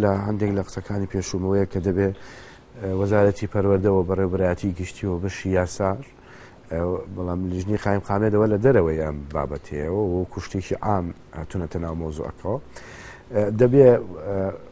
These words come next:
قسە لەسەر بودجەی وەزارەت بکرێ، قسە لەسەر وەز-، بودجەی مەکتەبەکان بکرێ و بڕی پێویستیان بۆ دیاری بکرێ و لەوە زیاتر وەکو خاتون فەرمووی، ئە، هەندێک مەکتەب هەیە پارەشی لێ زیادە، یعنی.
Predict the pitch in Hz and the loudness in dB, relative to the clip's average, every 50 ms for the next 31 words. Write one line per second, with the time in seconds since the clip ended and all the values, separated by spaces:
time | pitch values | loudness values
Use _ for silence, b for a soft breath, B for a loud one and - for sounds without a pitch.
0 | - - - - - - 131 120 113 - - 120 110 101 104 107 98 90 90 123 | -20 -18 -12 -4 0 2 2 2 2 2 0 0 0 0 0 -2 -2 0 4 4
1 | 120 104 92 87 90 95 98 - - - 90 85 87 85 87 82 80 80 76 73 | 6 6 4 2 -4 -8 -12 -16 -16 -10 -6 -4 -2 0 0 0 0 -2 -2 -4
2 | 71 76 - - 87 85 - - - 110 104 98 - 113 104 101 101 95 101 104 | -6 -8 -6 -4 -6 -6 -4 -2 -2 0 0 0 0 0 2 2 0 0 -2 -4
3 | 95 98 101 92 90 107 117 104 92 90 85 - 95 82 85 82 - 90 80 78 | -2 -2 -2 0 2 4 4 4 2 0 -4 -4 -4 -4 -4 -4 -4 -4 -4 -2
4 | 78 78 78 - - 85 87 90 92 98 110 110 110 101 - - 95 98 95 - | -2 -4 -6 -4 -2 0 0 0 0 0 0 0 -2 -2 -2 -2 -2 -2 -2 -2
5 | - 101 90 92 92 95 87 87 95 87 87 85 90 80 82 80 - - 85 85 | -4 -2 -2 -2 -2 -2 -2 -2 0 -2 -2 -2 -4 -6 -6 -8 -6 -4 -2 -2
6 | 82 85 87 92 95 104 104 98 92 101 95 92 - 113 107 104 - B B B | 0 0 0 0 0 0 0 0 0 0 0 0 2 0 0 0 -2 B B B
7 | B B B B B 98 98 92 - 104 98 95 92 92 - B B B B B | B B B B B -4 -4 -2 0 0 2 2 2 0 -2 B B B B B
8 | B - - 104 101 - - 117 107 - - 110 104 104 110 113 117 117 123 127 | B -2 2 2 4 4 2 0 0 2 2 2 2 2 0 0 0 0 0 -4
9 | - - - - - - - - - 151 - 92 95 98 98 98 101 110 110 107 | -6 -14 -20 -20 -20 -20 -20 -18 -8 -2 2 2 4 4 4 2 2 0 2 2
10 | 113 110 101 107 107 104 - - 117 104 113 113 107 104 - - 110 107 110 104 | 2 4 4 4 2 2 0 -2 -2 0 2 2 0 2 2 4 4 4 4 2
11 | - - 110 104 104 107 101 92 101 110 104 92 82 76 78 71 62 60 60 62 | 0 0 2 4 4 4 4 4 6 6 4 4 2 0 -2 -4 -4 -6 -8 -12
12 | 58 | -14